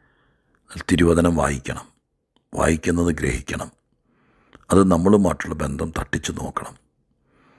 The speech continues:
നാം അതൊക്കെ പ്രായോഗികമാക്കിയോ ഇല്ലയോ എന്ന് പരിശോധിക്കണം. വചനകേൾവി ഒരു സാധ്യത മാത്ര കേട്ടോ. അതിൻ്റെ ഉള്ളടക്കത്തെ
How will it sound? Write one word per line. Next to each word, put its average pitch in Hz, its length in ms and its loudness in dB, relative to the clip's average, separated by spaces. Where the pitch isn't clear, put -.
നാം 85 240 4
അതൊക്കെ 78 280 -2
പ്രായോഗികമാക്കിയോ 85 1080 0
ഇല്ലയോ 85 340 -2
എന്ന് 76 200 -6
പരിശോധിക്കണം. 73 680 -4
വചനകേൾവി 90 920 4
ഒരു 90 160 0
സാധ്യത - 560 2
മാത്ര 110 360 2
കേട്ടോ. 76 320 -4
അതിൻ്റെ 85 320 4
ഉള്ളടക്കത്തെ 120 760 2